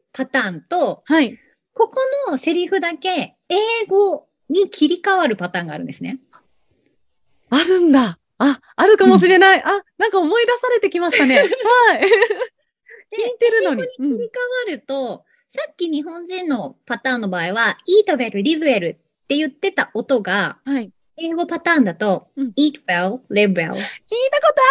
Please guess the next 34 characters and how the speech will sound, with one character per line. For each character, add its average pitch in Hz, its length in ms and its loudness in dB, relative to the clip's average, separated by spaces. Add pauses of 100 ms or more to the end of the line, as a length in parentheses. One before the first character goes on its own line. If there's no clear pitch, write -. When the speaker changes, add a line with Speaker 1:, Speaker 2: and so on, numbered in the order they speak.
Speaker 2:
あ 571 40 10
る。 494 640 6 (1120)
<laughs> - 0 -
あ 381 100 -6
り 440 120 0
ま 494 140 2
し - 100 -12
た。 381 400 0 (580)
Speaker 1:
二 262 140 2
パ 269 140 0
タ 277 120 -2
ー - 40 2
ン 240 40 -2
あ 208 80 -6
り 220 80 -8
ま 233 140 -2
す 226 120 -8
よ 175 120 -8
ね。 214 100 -4
Speaker 2:
あ 311 60 2
り 370 100 4
ま 453 160 2
し - 100 -4
た。 415 100 2
は - 1080 -6
い。 - 40 -2
Speaker 1:
こ 349 60 2
れ 311 80 2
や 494 100 2
っ 508 60 -10
ぱ 494 80 -4
り 349 60 -2
聞 247 180 -10
き - 0 -